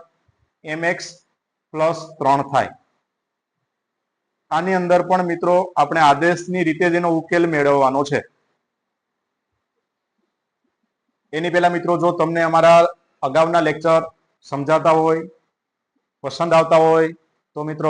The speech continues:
લાઈક કરજો, શેર કરજો. અને મિત્રો ચાલુ કરીએ બે એક્સ પ્લસ ત્રણ વાય બરાબર અગિયાર. તો અહીં લખીશું જે આપેલું છે બે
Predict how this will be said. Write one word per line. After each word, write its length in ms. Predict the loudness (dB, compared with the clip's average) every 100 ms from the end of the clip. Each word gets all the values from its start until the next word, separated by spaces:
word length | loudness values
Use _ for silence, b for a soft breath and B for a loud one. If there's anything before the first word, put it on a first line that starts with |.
| 2
લાઈક 240 | 2 2 -2
કરજો, 300 | -4 0 0 0
શેર 200 | -2 -2 0
કરજો. 300 | -2 0 0 -2 -8 _ _ _ _ _ -10
અને 160 | -8 -6
મિત્રો 280 | -4 0 0
ચાલુ 180 | 0 -2
કરીએ 200 | -2 -2 -4 -4
બે 140 | -2 -4
એક્સ 180 | -6 -10
પ્લસ 320 | -4 -4 -4 -4
ત્રણ 260 | -2 0 0
વાય 180 | 0 2
બરાબર 300 | 2 2 0
અગિયાર. 260 | -2 -2 -2 -6 _ _ _ -16
તો 40 |
અહીં 200 | -10 -6 -6
લખીશું 380 | -6 -6 -4
જે 140 | 0 2
આપેલું 360 | 2 -2 -4 -2
છે 100 | -4 -4 -12 _ _ _ _
બે 240 | -8 -2